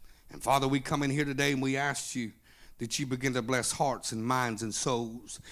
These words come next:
that when they walk out of this place today, that they had heard from you. In Jesus' name, everybody said amen. Amen. <clears throat>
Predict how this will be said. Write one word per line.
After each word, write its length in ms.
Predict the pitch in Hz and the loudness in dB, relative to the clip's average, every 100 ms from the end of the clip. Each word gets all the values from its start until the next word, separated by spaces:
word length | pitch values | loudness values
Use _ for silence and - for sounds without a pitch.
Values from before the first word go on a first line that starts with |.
| - - | -14 -6
that 80 | |
when 140 | 120 127 | 0 2
they 80 | 123 | 4
walk 320 | 135 147 - | 2 2 4
out 140 | 156 | 4
of 100 | 156 | 4
this 160 | 147 - | 0 -2
place 280 | - 165 156 | 0 0 0
today, 480 | 156 139 117 104 - - - | -2 0 0 -2 -8 -18 -12
that 120 | 104 | -4
they 120 | 123 | -2
had 100 | 110 | -2
heard 280 | - 123 117 | 0 -2 -2
from 260 | - 127 113 | -4 -4 0
you. 380 | 120 110 92 - - - - | 2 2 -2 -10 -20 -20 -12
In 200 | 95 98 | -10 -4
Jesus' 600 | 104 127 135 131 131 - | 0 0 0 -2 -2 -2
name, 440 | 113 101 98 95 - | -2 -2 -6 -10 -12
everybody 640 | - 110 110 104 110 107 95 | -6 -4 -4 -4 -2 -2 -2
said 460 | - 110 104 - - | -4 -4 -4 -8 -10
amen. 520 | 95 101 101 98 85 76 - - - - - - - - - - - - - - - - | -8 -6 -8 -10 -10 -14 -20 -20 -20 -20 -20 -20 -20 -20 -20 -20 -20 -20 -20 -20 -4 -2
Amen. 600 | - - - - - | 0 -2 -6 -10 -10
<clears throat> 60 | - | -12